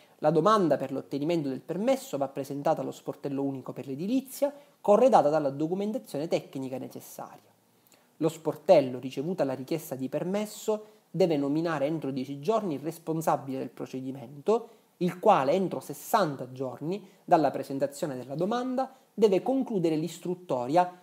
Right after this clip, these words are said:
e formulare una proposta di provvedimento,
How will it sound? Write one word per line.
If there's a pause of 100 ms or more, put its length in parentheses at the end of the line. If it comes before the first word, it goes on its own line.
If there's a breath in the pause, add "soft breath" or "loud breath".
e
formulare
una
proposta
di
provvedimento,